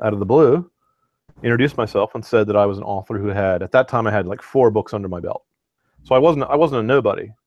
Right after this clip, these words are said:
you know, but I wasn't, I wasn't a newcomer, but I wasn't s-, big and famous. I wasn't too big and famous to, to make a deal with them.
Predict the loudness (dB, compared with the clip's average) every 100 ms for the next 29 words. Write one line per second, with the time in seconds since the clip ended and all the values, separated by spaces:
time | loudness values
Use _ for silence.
0 | _ _ -14 -8 -2 0 -2 -4 -6 -4
1 | -4 -4 -4 -4 -4 -2 0 0 -2 -4
2 | -16 -18 -20 _ -2 -2 -2 -6 -4 -4
3 | -4 -8 -20 _ -2 2 2 0 0 0
4 | 0 0 -2 -2 -8 -6 -6 -6 _ _
5 | -12 -10 -8 -2 -2 -2 -10 -18